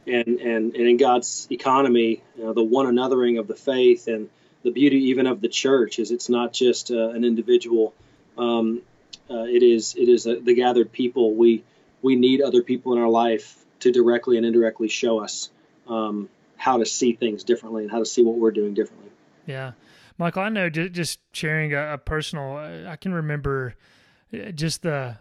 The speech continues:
Speaker 2: the vital aspect of soul care that takes place, uh, you know, at Y L T, that,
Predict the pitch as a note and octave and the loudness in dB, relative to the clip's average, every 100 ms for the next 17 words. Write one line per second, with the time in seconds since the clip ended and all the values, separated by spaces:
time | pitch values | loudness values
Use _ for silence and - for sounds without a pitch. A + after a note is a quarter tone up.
0 | E3 C#3+ D#3 _ _ - C#3 D3 D3+ C3+ | -16 -18 -18 _ _ -8 -4 -4 -4 -6
1 | C3+ - D3+ C#3 - - C#3 C#3 D#3 D3+ | -6 -6 -6 -8 -12 -10 -8 -6 -6 -6
2 | D3 C#3 C#3 - C#3+ - D3+ C#3 C#3 - | -8 -10 -14 -10 -10 -6 -4 -4 -4 -8
3 | - _ E3+ E3+ E3 C3+ B2+ C#3 C#3 C3+ | -16 _ -14 -12 -10 -10 -8 -8 -6 -6
4 | C#3 - C#3+ C#3 C3 C3 | -6 -6 -8 -6 -6 -8